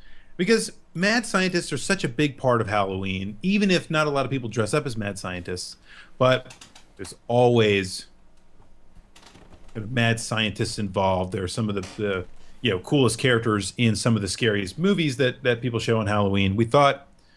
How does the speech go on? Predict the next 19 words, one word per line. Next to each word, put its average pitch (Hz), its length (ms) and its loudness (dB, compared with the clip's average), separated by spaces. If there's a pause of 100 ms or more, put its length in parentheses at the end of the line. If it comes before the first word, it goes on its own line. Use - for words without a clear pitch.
(420)
why 175 120 2
not 143 200 2
break 127 280 4
it 117 100 -8
down? 113 300 -4 (640)
We're 175 100 2
cultural 160 440 2
critics 104 360 -2
here 82 200 -10 (420)
at 101 60 -16
the - 60 -18
Clan 104 160 -4
of 90 80 -8
the 92 60 -14
Grey 90 120 -8
Wolf. 82 200 -12
We're 110 80 -4
cultural 151 480 0
critics, - 540 -2